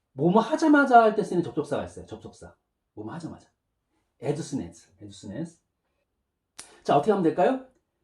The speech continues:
She was, 과거니까 is를 was로 바꿉니다. She was, 노발대발하다 아까 뭐였죠? Extremely angry. Extremely angry. 자, 여기까지 한번 해보자. 같이 해보죠. She was extremely angry. 그 다음에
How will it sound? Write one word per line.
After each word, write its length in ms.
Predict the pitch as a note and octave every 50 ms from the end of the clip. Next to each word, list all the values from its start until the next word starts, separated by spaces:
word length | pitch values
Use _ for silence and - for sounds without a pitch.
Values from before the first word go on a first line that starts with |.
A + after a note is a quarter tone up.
| _ _ _ _ _
She 440 | - - - - C4 C4 C4 B3+ B3+
was, 720 | A#3 F3 D3 C3 C3 D#3+ A#3 A#3+ - - - - - _ _ _ _ _ _ _ _ _ _ _ _ _ _
과거니까 680 | - C3+ C#3 E3 D#3+ C#3+ C3 C#3 D3+ G#3+ C4 B3+ - -
is를 240 | C#3+ D#3 D#3+ F3 C#3+
was로 160 | A2+ - C#3+
바꿉니다. 560 | C3+ B2+ - B2 A#2 - D3+ F#3+ B3 C4 - -
She 320 | - - - A#3 A#3 A#3
was, 520 | G#3+ F3 D#3 F#3 B3+ C4 - - - - _ _ _ _ _ _ _ _ _ _ _ _ _ _ _ _ _ _ _ _ _
노발대발하다 540 | - C#3+ F#3 G3+ G3+ G3+ F#3+ F#3+ F3+ E3 F3
아까 100 | F3+ F3+
뭐였죠? 460 | C#3+ D3+ D#3+ D#3+ - C#4 C#4+ C#4+ - - _ _ _ _ _ _ _ _ _ _
Extremely 640 | C3 C#3+ E3+ E3 - - - - A3+ G#3 G3+ F3+ D3
angry. 300 | C3 A2 G2+ F2+ - - _ _ _ _ _ _ _ _ _ _ _ _ _
Extremely 540 | - D#3+ F3 E3+ - - - B3+ A3 G3+ D#3 B2
angry. 220 | G#2+ G2+ F2 F2
자, 140 | - - A#2
여기까지 280 | C3+ D#3+ E3 D#3+ D#3+
한번 220 | D#3 D#3+ E3+ F#3 E3+
해보자. 160 | E3 D#3 D3+
같이 140 | C#3+ C#3 D#3+
해보죠. 360 | D3 D3+ F3 B3 D#4+ F4+ - _ _ _ _ _ _
She 400 | _ - - - C4 C4 C4 C4
was 580 | B3 A3 F#3 F3+ G#3 C4 C4+ - - - - _ _ _ _ _ _ _
extremely 680 | C3+ D#3+ E3 - - - - - A#3+ G#3+ G#3+ G3+ F3+ D#3
angry. 520 | D3+ D#3 D#3 E3+ A3 D#4+ E4+ - - - _
그 100 | - C#3
다음에 260 | C#3+ - G#2 F#2